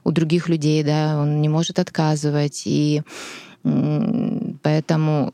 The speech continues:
ф-, он, в принципе, скорее всего, даже не понимает, что с ним происходит. Эм, хорошо ему или плохо. Чаще это, м, не чаще, а это всегда с детства, но здесь периоды, э,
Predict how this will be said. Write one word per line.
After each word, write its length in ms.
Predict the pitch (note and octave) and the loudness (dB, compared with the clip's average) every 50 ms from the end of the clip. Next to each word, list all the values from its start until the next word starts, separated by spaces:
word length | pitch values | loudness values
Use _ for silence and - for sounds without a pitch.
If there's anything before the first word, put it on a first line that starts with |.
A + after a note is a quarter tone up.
| - - | -8 -10
ф-, 280 | - - - - - - - | -10 -10 -10 -8 -4 0 2
он, 100 | F#3 F3+ | 2 2
в 100 | - - | 2 2
принципе, 680 | A3 A#3+ C#4 C4+ - A3+ F3 - F#3 F3 E3 D#3+ D3 - - - - - - F3+ | 2 4 4 2 0 -2 0 0 2 2 2 2 0 -2 -6 -12 -12 -10 -8 -8
скорее 340 | - - - E3+ F3+ F#3 F3 | -2 2 2 4 4 4 2
всего, 220 | - - F3+ G3+ | 0 0 0 2
даже 200 | G3 F#3 E3+ E3 F3 | 2 2 2 2 2
не 80 | E3+ D#3+ | 0 2
понимает, 360 | - E3 D#3+ E3 F3 F3+ F3 | 0 2 2 2 2 2 0
что 160 | - - - | -2 -2 -4
с 100 | D#3+ - | -2 0
ним 120 | F3 E3 D3+ | 0 0 2
происходит. 720 | E3+ E3+ E3 D#3+ - - F3+ E3 D3+ C3 C3+ B2 - - - - - - - - - - - _ - - | 2 0 0 0 0 0 0 2 2 0 -2 -4 -6 -12 -18 -16 -16 -16 -16 -16 -18 -18 -18 _ -6 -2
Эм, 600 | - - D2 C#2+ D2 C#2+ D2 C2+ C2 - - - - - - - - - - - - - - - - - - - - - | -2 0 0 0 0 0 0 0 0 -2 -4 -4 -6 -8 -8 -8 -8 -6 -6 -8 -8 -8 -10 -14 -12 -10 -8 -8 -4 0
хорошо 380 | - F#3+ F3 F3+ - - A3 | 0 2 2 2 2 2 2
ему 200 | A3+ G#3+ G3+ G3 F#3+ | 2 2 2 2 2
или 120 | F#3 F#3 | 0 0
плохо. 460 | - - E3 D#3 D3+ C#3+ - - D#3 D3 | 0 0 0 0 0 0 0 -2 -4 -2
Чаще 440 | - - E3+ E3+ E3+ - - - E3 D#3+ | 0 0 0 0 0 -2 0 0 0 0
это, 360 | D#3 - - D#3+ D3+ D3+ D3+ - - - - - - - | 0 0 0 0 0 0 -2 -4 -8 -18 -20 -16 -6 -2
м, 960 | - E3 D#3 D3+ D3+ D3 - - - - - - - - - - - - - E3+ | 0 0 2 2 0 0 -2 -2 -4 -4 -4 -4 -4 -2 -2 -2 0 0 2 2
не 80 | E3 D#3 | 2 2
чаще, 500 | - - A3 B3+ C#4+ - - - D3+ - - | 2 2 2 2 2 0 -2 -2 -2 0 2
а 60 | D#3 D3+ | 2 2
это 460 | D#3 D3+ - - D3 C#3+ D3 C#3 - - - | 2 2 0 0 0 2 0 0 -2 -6 -4
всегда 400 | - - F3+ E3+ E3 E3+ D#3 D#3 | -2 -2 0 2 2 2 2 2
с 40 | C#3+ | 2
детства, 580 | D3 F3+ A#3+ C#4 - - - E3+ D#3 D3 C#3+ C#3+ | 2 2 2 2 0 -2 0 2 2 2 2 2
но 380 | D3 D3+ D#3 D#3 D#3 D#3 D3 - - - - | 2 2 2 2 2 0 0 -2 -2 -2 -4
здесь 320 | - D3+ D3+ D3 E3 E3 - | -4 -2 0 0 0 0 0
периоды, 500 | - F3 F3 F3+ F3 E3 D#3 E3 D3+ - - - - - - - - - | 0 2 2 2 2 2 2 0 0 -2 -6 -12 -14 -14 -14 -14 -6 -2
э, 420 | - D3+ D3+ D3 D3 C#3+ C#3 - | 0 2 2 2 2 0 0 -2